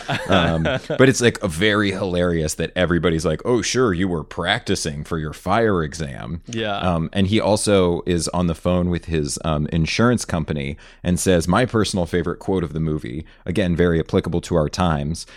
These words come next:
Speaker 2: um, 'cause he's talking about h-, getting his car claim processed, and they apparently tell him about force majeure, which means, like, g-, uh, an act of God,
Speaker 1: Mm-hmm.
Speaker 2: and he screams,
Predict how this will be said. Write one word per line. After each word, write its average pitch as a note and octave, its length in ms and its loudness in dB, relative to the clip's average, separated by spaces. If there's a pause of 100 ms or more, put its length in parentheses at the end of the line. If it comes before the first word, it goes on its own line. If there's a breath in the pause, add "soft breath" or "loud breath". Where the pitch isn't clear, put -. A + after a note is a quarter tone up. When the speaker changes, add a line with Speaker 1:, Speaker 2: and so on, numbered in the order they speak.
(140 loud breath)
Speaker 2:
um, E2+ 200 2
'cause F#2 160 0
he's F2 120 2
talking F#2+ 440 2
about E2+ 160 0 (560 soft breath)
h-, F2+ 140 -4
getting F#2 260 4
his E2 240 -2
car E2 320 0
claim F2+ 400 -2
processed, D#2+ 560 -2
and D#2 180 -4
they D2+ 240 -4
apparently A#2+ 380 2
tell G2 180 -2
him F2 140 0
about D#2 340 -4
force G#2 400 -2
majeure, F#2 560 0 (300 soft breath)
which F2+ 200 -2
means, F2+ 280 4
like, D#2 220 -2 (360)
g-, G2+ 200 -4
uh, D#2+ 220 -4
an D#2+ 240 -4
act D#2+ 300 -6
of C#2+ 120 -4
God, F2 360 0
Speaker 1:
Mm-hmm. A#2 200 0 (160)
Speaker 2:
and F#2+ 160 2
he G#2 120 2
screams, G2 680 0